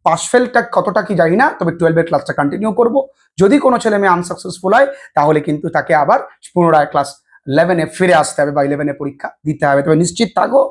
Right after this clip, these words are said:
ইলেভেনে কেউ ফেল করবে না। খুব ভালো থাকো। আজকের এই ভিডিওটা এখানেই শেষ করলাম। দেখা হচ্ছে সমস্ত ক্লাসেসে। তোমাদের জন্য তো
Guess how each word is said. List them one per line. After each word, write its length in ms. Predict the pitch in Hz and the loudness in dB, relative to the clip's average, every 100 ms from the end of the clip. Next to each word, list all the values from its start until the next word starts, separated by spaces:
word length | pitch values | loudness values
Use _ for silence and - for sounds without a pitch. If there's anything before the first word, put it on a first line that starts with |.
| - _ 156 | -6 _ 0
ইলেভেনে 280 | 160 151 143 | 0 0 -2
কেউ 100 | 143 - | -6 -6
ফেল 120 | 139 131 | -6 -6
করবে 200 | 143 131 131 | -4 -2 -2
না। 40 | 135 _ - | -6 _ -6
খুব 100 | 180 156 | 0 2
ভালো 120 | 208 214 | 2 2
থাকো। 200 | 220 262 269 - - | 0 0 -2 -6 -4
আজকের 280 | 147 - 175 170 | -4 -2 0 0
এই 60 | |
ভিডিওটা 360 | 156 156 165 165 151 - 147 | 0 0 0 0 -4 -6 -4
এখানেই 260 | 180 185 190 | -2 -2 -4
শেষ 100 | 175 - | -4 0
করলাম। 240 | 196 226 262 _ _ _ | 2 2 -2 _ _ _
দেখা 220 | 156 - 196 | -2 0 0
হচ্ছে 180 | 202 - - 170 | 0 -4 -4 -2
সমস্ত 280 | 185 185 - 160 | -2 -4 -4 -2
ক্লাসেসে। 420 | 139 - 143 175 - - - | -2 -4 -10 -12 -16 -20 -2
তোমাদের 240 | 151 151 143 | 0 2 0
জন্য 120 | |
তো 40 | 147 | -2